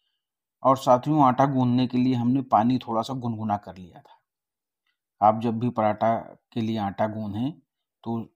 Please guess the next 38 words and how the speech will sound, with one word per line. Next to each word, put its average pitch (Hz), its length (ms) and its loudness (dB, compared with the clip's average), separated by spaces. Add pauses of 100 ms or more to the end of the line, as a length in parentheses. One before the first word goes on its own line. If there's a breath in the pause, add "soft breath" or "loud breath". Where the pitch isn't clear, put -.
(120)
पानी 117 320 2
जो 123 160 -2
है 127 160 -4
थोड़ा 117 240 -4
सा 135 160 -6
गुनगुना 107 440 -4
कर - 180 -18
लें, 139 200 -20 (800)
तो 113 80 -8
उससे 139 360 -4
जो 135 140 -2
है 120 160 -2
पराठे 123 420 2
बहुत 107 260 -8
अच्छे - 260 -10
बनते 95 320 -16
हैं, - 180 -20 (120)
सॉफ्ट - 460 2
बनते 110 340 -6
हैं, 131 200 -6
बहुत 120 220 -4
बढ़िया 101 320 -12
बनते 104 320 -20
हैं, 104 100 -20 (480)
और 127 120 0
आटा 120 260 2
भी 131 160 0
बहुत 120 300 -4
अच्छा 120 260 -4
गूंद 117 260 -4
के 135 160 -6
तैयार 107 380 -2
होता 101 300 -14
है। - 120 -16 (1080)
ये 151 140 -2
विशेष 120 340 -4
ध्यान 101 320 -10
रखें। - 280 -20